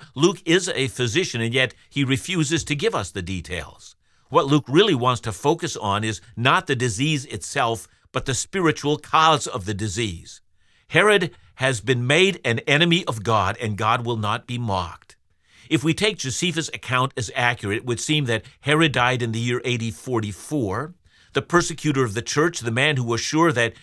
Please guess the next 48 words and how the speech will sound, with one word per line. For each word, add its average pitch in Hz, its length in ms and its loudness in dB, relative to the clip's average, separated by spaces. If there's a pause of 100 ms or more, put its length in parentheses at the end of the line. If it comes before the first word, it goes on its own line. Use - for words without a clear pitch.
(100)
he 160 220 4
had 143 240 2
the 120 80 0
power 180 480 2
to 123 140 -6
destroy 160 560 2
the 127 100 -2
church 131 500 0 (240)
by 117 160 4
killing 196 380 2
the 165 140 -2
apostles, 117 600 0
now 123 300 2
finds 139 480 0
out 92 260 -2 (240)
that 107 220 -2
God 127 280 4
is 135 120 -2
sovereign 120 480 2
and 113 220 -4
he 120 100 -2
will 113 240 0
not 120 380 -2
be 123 120 -4
mocked. 95 560 -6 (560)
During 214 240 2
this 175 160 0
series, 113 300 0
I've 123 180 2
made 135 160 2
mention 147 360 0
of 123 100 -2
the 113 60 -6
fact 101 400 -2
that 113 160 -2
the 127 120 -4
early 151 240 2
church - 360 -2 (160)
advanced 131 580 -2
against 123 380 -2
all 131 240 0
odds, - 560 -4 (260)
at 98 100 -8
least 135 220 0
from 120 160 -2
a 120 40 0
human 123 280 -8
perspective. - 760 -12